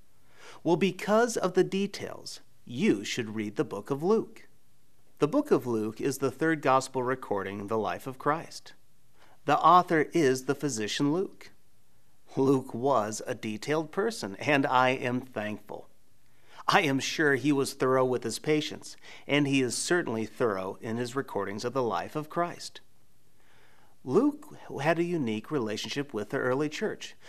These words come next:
because he was with Paul during his first Roman imprisonment,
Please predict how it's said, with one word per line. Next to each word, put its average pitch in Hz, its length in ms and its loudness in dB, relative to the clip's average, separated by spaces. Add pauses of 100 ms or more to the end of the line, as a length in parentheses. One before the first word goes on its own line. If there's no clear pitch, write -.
(120)
because 165 400 2
he 196 180 0
was 208 320 4
with 131 380 2
Paul 117 400 6
during 120 300 0
his 135 160 -4
first 107 360 -6
Roman 117 240 2
imprisonment, 160 800 -4